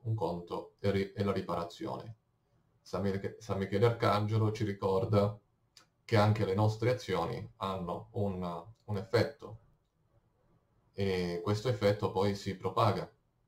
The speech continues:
E noi dobbiamo essere bravi non solo a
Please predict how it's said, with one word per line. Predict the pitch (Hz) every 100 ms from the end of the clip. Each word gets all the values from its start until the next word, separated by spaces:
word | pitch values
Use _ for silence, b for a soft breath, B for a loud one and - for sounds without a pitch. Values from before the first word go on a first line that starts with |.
| _ _ _ _ _ _ _ _ _ _ _ _ _ _
E | 120
noi | 117 101 113
dobbiamo | 107 101 98
essere | 101 104 95 95
bravi | 104 110 101 98
non | 98
solo | 101 117 101 87 82
a | 113